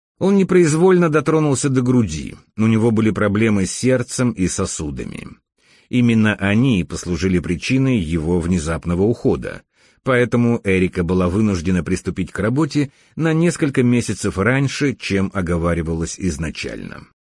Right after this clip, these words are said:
Бергер обернулась и посмотрела на редакционный зал. Привычный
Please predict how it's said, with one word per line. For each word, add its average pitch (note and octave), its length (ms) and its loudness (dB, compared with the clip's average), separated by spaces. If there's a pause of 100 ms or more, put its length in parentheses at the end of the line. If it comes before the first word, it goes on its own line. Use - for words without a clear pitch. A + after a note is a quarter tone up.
(440)
Бергер F#3+ 520 2
обернулась D3+ 680 2
и D3+ 60 2
посмотрела C#3 680 0
на A2+ 240 2
редакционный G2 800 0
зал. D2 480 -8 (360)
Привычный C#3+ 560 0